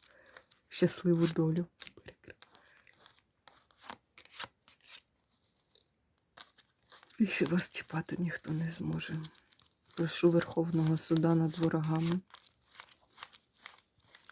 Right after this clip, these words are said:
Більше лиха зробити не зможуть. Оцікається повністю весь негатив. Відкриваю шляхи, дороги на щасливу долю.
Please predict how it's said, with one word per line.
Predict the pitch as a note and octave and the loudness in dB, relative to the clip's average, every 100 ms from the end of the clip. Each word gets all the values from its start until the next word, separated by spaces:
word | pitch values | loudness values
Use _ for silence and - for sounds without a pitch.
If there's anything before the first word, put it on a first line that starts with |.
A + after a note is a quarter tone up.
| _ - - - _ _ - - | _ -20 -20 -20 _ _ -20 -8
Більше | - - | -4 0
лиха | E3+ E3 - | 2 2 2
зробити | D#3+ - E3 E3+ - E3 | 0 2 0 0 -2 -2
не | E3 | 0
зможуть. | E3 D#3 D#3 D#3 - - | 0 -2 -4 -4 -8 -12
Оцікається | E3 - - - D#3 D#3 - | -8 -8 -8 -6 -4 -4 -6
повністю | - - E3+ D#3+ - - D#3+ | -10 -4 0 0 -4 -8 -6
весь | E3 D#3+ - F3 | -4 -4 -6 -4
негатив. | D#3 D#3+ - - E3+ F3 | -4 -4 -8 -8 -6 -6
Відкриваю | - - E3+ E3 D#3+ | -8 -8 -2 -2 -2
шляхи, | - D#3+ - E3 | -4 -6 -14 -8
дороги | D3+ E3 E3+ E3 E3+ | -6 -6 -4 -4 -2
на | E2+ | -4
щасливу | - - - - E3+ E3+ | -6 -8 -6 -4 -2 -2
долю. | E3+ - F3 | -4 -4 -6